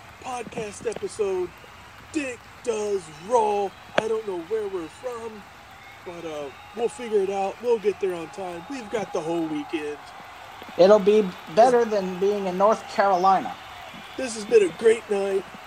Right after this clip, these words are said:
Speaker 1: for the after party. Smack down that dick. Look our podcast up. It has been wonderful talking to everybody.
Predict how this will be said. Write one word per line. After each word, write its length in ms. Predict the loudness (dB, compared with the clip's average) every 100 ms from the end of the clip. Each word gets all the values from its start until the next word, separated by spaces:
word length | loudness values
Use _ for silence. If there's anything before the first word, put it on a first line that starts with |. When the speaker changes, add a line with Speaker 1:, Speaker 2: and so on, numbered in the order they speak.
| -16 0
Speaker 1:
for 200 | 2 2
the 200 | 2 2
after 320 | 0 -4 -4
party. 540 | -4 -6 -4 -6 -6 -12 -18 -18 -20 -20 -20 -18 -18 -18 -18 -18 -18 -18 -18 -18 -16
Smack 500 | -14 -4 -2 -2 -2
down 260 | -2 -2 -4
that 220 | -8 -10 -12 -16
dick. 260 | -10 -8 -8 -12 -18 -18 -16 -16 -16 -6
Look 160 | -6 0
our 60 | 0
podcast 800 | 0 -4 -4 -6 -6 -6 -4 -2
up. 180 | -2 -4 -12 -18 -18 -16 -12 -4
It 80 |
has 180 | -2 0
been 200 | 2 0 0
wonderful 380 | -2 -2 0 -2
talking 420 | 0 -2 0 2
to 60 | 2
everybody. 640 | 2 2 2 0 0 -2